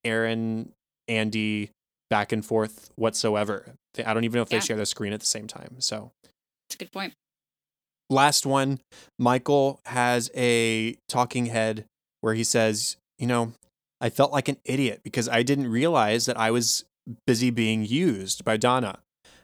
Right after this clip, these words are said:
Speaker 1: But most of the people in the office have been in the same position as me. So if I'm an idiot, then they're all idiots too. But I hired them, so I'm an idiot. But I'm not. Just ask any of them."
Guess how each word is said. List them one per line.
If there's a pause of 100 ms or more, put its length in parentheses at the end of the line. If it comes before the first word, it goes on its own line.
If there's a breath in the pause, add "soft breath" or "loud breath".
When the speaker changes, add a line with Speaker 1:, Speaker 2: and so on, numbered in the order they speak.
Speaker 1:
But
most
of
the
people
in
the
office
have
been
in
the
same
position
as
me.
So (220 soft breath)
if
I'm
an
idiot, (280 soft breath)
then
they're
all
idiots
too. (580)
But (180)
I
hired
them, (640)
so
I'm
an
idiot. (840)
But
I'm
not. (420)
Just
ask
any
of
them."